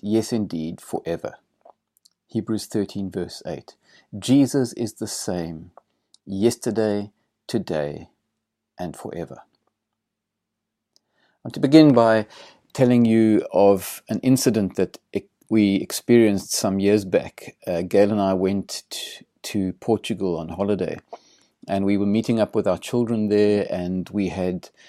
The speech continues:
only been able to get flights in on that particular day that arrived in Faro at ten o'clock at night. So we duly got there, picked up our vehicle, and, um,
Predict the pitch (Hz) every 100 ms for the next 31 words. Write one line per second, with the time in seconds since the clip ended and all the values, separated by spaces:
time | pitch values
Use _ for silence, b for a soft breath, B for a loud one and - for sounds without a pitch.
0 | b b b _ 117 113 107 101 104 98
1 | 95 98 - - 123 107 - - 123 110
2 | 101 110 - 113 117 - 101 95 95 92
3 | 92 98 95 98 107 110 95 87 - _
4 | 117 120 113 - 120 104 85 73 92 b
5 | b b _ 98 - - 104 90 - 90
6 | - 110 113 85 - - _ _ _ _
7 | _ _ _ _ - 135 131 131 - _
8 | - 113 98 113 113 104 107 101 104 101
9 | 98 - 104 110 101 101 95 90 85 -
10 | 92 85 b b b b b _ - 113
11 | 113 113 110 - - _ _ _ _ _
12 | _ 98 98 92 87